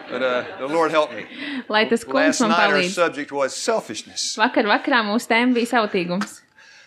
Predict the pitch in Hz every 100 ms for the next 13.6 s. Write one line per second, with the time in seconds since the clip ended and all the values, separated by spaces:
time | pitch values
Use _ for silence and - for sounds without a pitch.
0 | _ - 180 151 156 202 175 175 220 127
1 | - - - 254 262 254 247 320 330 214
2 | 208 - _ - - _ _ _ - -
3 | _ _ _ _ _ _ _ _ _ _
4 | _ _ _ _ _ _ _ _ - 156
5 | 180 170 160 135 143 202 294 294 - -
6 | - 262 277 277 254 226 220 240 214 208
7 | 185 190 202 202 180 180 - - _ _
8 | _ _ _ _ _ - - - _ 127
9 | 151 170 160 247 247 226 _ - 196 185
10 | 185 277 302 - _ _ _ - - -
11 | 262 - _ _ _ 370 _ _ - -
12 | - - - _ 156 202 196 220 254 247
13 | 247 - 202 196 - 233